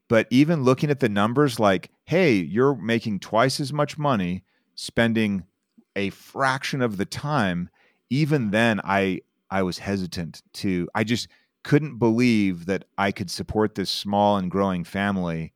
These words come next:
with just off of, you know, what was conceivably an idea and just me. So there's more to the story, but I'll pause there and maybe let you interject. I, it was, I'm amazed that it was so, uh, I felt it was so risky to try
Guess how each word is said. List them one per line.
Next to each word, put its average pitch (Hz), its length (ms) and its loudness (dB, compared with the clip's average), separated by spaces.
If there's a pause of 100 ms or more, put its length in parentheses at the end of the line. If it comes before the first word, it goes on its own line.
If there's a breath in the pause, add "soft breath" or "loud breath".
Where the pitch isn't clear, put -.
(300)
with 95 220 -2
just - 280 -2 (340)
off 98 200 2
of, 87 220 -8 (200)
you 98 80 -2
know, 92 80 -2
what 92 140 0
was 90 140 -6
conceivably 90 600 -6
an 85 100 -4
idea 85 640 -4 (460)
and 90 140 -4
just 85 220 -8
me. 82 360 -8
So 101 360 2 (240 soft breath)
there's 131 180 4
more 139 160 4
to 147 60 6
the 117 80 -2
story, 135 380 2
but 104 100 0
I'll 104 120 4
pause 113 420 0
there 107 180 2
and 95 140 -4
maybe 95 240 -4
let 101 160 0
you 98 120 -2
interject. 92 440 -2
I, 107 140 2 (580 soft breath)
it 123 120 6
was, 139 340 0
I'm 120 180 4
amazed 113 520 2
that 95 120 0
it 85 80 -2
was 92 140 -4
so, 104 420 2
uh, 92 300 0
I 95 120 -2
felt 101 300 -2
it 73 60 -6
was 87 120 -8
so 98 140 -2
risky 87 480 -6 (140)
to 82 180 -8 (320)
try 87 360 -2